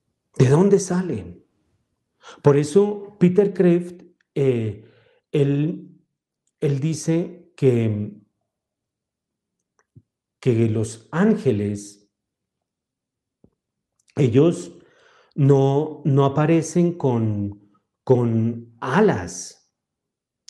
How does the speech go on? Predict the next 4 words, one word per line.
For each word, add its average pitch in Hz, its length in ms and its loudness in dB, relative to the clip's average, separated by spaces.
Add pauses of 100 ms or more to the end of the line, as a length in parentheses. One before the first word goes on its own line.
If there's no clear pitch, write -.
con, 110 480 0 (340)
con 117 380 0
poderes, 139 1300 0
eh, 113 760 -2